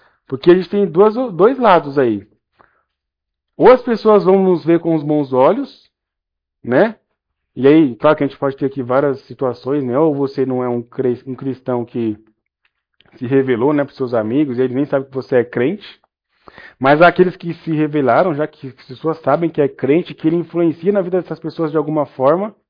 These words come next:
pregando o evangelho, tendo uma vida, né, centrada na palavra de Deus, tendo um bom caráter, dando um bom testemunho.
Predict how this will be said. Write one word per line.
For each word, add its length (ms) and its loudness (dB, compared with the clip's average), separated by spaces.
pregando 340 2
o 40 0
evangelho, 640 2
tendo 220 -4
uma 220 -2
vida, 340 -2
né, 220 -4
centrada 380 0
na 100 0
palavra 360 -2
de 140 -10
Deus, 400 0
tendo 240 -4
um 40 -4
bom 200 -4
caráter, 640 -2
dando 240 -4
um 20 -8
bom 160 -6
testemunho. 720 -6